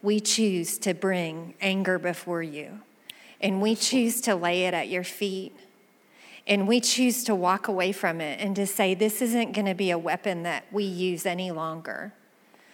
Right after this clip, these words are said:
Lord God, forgive us where we have used anger to control others, to hurt others, to get our way.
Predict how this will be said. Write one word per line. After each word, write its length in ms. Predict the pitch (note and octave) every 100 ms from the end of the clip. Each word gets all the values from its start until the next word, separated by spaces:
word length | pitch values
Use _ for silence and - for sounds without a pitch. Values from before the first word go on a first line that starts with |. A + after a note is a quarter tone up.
| - - -
Lord 240 | A3 G3+
God, 340 | G#3+ G3+ F#3+ G3
forgive 460 | A3 F#3+ A3+ A3
us 500 | F3 C3+ G#3 - - - _ _ _ _ -
where 220 | G#3+ G#3
we 240 | A3 B3+
have 200 | C4 A#3
used 460 | G3+ G#3+ A3 G#3+ -
anger 520 | G3 G3+ G3 F#3 F#3
to 240 | G3+ - G3+
control 680 | A3+ G3+ G3 - A3 G3+ G#3
others, 540 | G3 G3 G#3 G3 G3
to 120 | - F3+
hurt 480 | - A#3 G#3 G#3 -
others, 500 | F#3+ F#3+ G3 F#3+ -
to 140 | G#3
get 260 | F#3+ G#3 F#3+
our 180 | F#3 F3+
way. 520 | F3+ F3 E3+ F3+